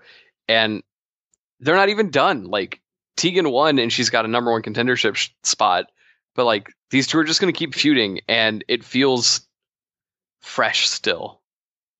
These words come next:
I don't know how they do it. I, I, I, their women's division is fantastic, and the fact that they're trickling in, like, main roster people there just to keep it interesting is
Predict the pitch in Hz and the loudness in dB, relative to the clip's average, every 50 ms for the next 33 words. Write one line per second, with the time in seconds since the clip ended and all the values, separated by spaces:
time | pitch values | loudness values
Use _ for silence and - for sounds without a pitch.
0 | _ _ _ _ _ _ _ _ _ _ _ _ _ _ - 117 135 147 143 135 | _ _ _ _ _ _ _ _ _ _ _ _ _ _ 0 2 2 4 2 2
1 | 127 127 120 117 110 107 90 67 65 - _ - 104 107 87 101 117 120 117 - | 2 0 0 -2 -4 -4 -4 -6 -6 -8 _ -2 0 0 2 2 2 0 0 0
2 | - 107 113 113 107 - _ _ _ - 135 131 127 131 127 127 117 110 113 107 | 0 0 0 0 -2 -8 _ _ _ -2 0 2 2 4 2 2 2 0 -2 -2
3 | 107 104 101 92 87 87 - 95 71 - - - - - - - - - _ _ | -2 0 0 -2 -2 -2 0 -2 -2 -2 -4 -6 -4 -4 -4 -4 -6 -10 _ _
4 | - - 120 123 123 123 120 120 113 120 107 104 - 110 107 107 101 - - 117 | -4 0 2 2 2 2 0 0 0 0 0 0 -2 -2 -4 -4 -2 -2 -2 -2
5 | 107 - 110 107 104 101 101 98 98 98 92 90 85 - 101 101 101 92 90 87 | -2 0 0 0 2 2 2 2 2 2 0 0 -2 0 0 0 0 2 0 0
6 | 101 104 - - 101 101 - 95 87 - 95 101 98 90 85 90 92 _ _ - | 0 -2 -2 -4 -6 -6 -6 -6 -2 -2 0 2 4 4 4 2 0 _ _ -20
7 | - - - - _ _ _ - - 123 107 - - 110 - - 110 - - 90 | -20 -20 -20 -20 _ _ _ -2 0 0 0 0 -2 -2 0 -2 -2 -2 -2 -6
8 | - _ _ _ _ _ _ - 113 120 117 - 110 - - - 80 80 80 71 | -6 _ _ _ _ _ _ -4 -2 -2 0 0 0 0 0 0 -2 -4 -4 -8
9 | - _ _ - 95 92 80 78 - - - | -10 _ _ -2 0 0 0 0 0 -2 -2